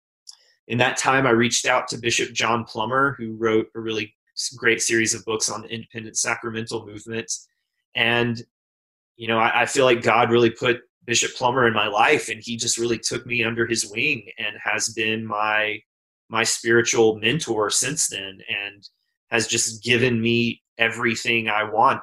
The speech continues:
in, in the, in the way of help and helping have the church here, and, um, transmitted his lines of, of apostolic and esoteric, um, ordination to me.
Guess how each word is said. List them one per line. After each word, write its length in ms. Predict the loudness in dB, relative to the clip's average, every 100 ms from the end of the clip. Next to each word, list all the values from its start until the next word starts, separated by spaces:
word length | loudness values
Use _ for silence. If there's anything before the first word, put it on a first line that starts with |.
| -8
in, 260 | -10 -16 -14
in 120 | -12
the, 340 | -12 -8 -8 -6
in 160 | -8
the 120 | -6 2
way 220 | 4 4
of 100 | 0
help 400 | 0 2 2 0
and 120 | -14 -6
helping 320 | -4 -2 -6 -4
have 160 | -4 -4
the 60 | -4
church 400 | 0 0 0 -2
here, 280 | -4 -6 -6
and, 180 | -8 -14 _ _ _ _ _ -6
um, 420 | -4 -4 -8 -20 _ _ _ -20 -6
transmitted 640 | -2 0 0 2 4 4 2
his 240 | 0 2
lines 480 | 2 2 0 -2 -4
of, 200 | -6 -8 -20 -12
of 240 | -10 -10 -8
apostolic 680 | -10 -4 -4 0 2 2 0
and 260 | -4 -10 -18 -8
esoteric, 560 | -6 -4 -2 2 2 -2 _ _ _ -18
um, 300 | -16 -16 _ 0
ordination 540 | 0 2 0 -2 -4 -6
to 120 | -8
me. 400 | -6 -6 -8